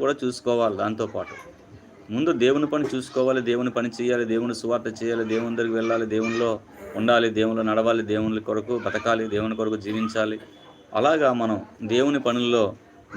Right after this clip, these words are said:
బాధ్యత మోసుకొని దేవుని పని చేయడానికి ఇష్టపడుతూ, సువార్త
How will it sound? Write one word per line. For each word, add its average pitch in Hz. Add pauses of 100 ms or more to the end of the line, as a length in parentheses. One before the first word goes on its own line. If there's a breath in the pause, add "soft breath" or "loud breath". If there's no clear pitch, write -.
బాధ్యత 135
మోసుకొని 117 (680)
దేవుని 147
పని 135
చేయడానికి 117
ఇష్టపడుతూ, 117 (220)
సువార్త 135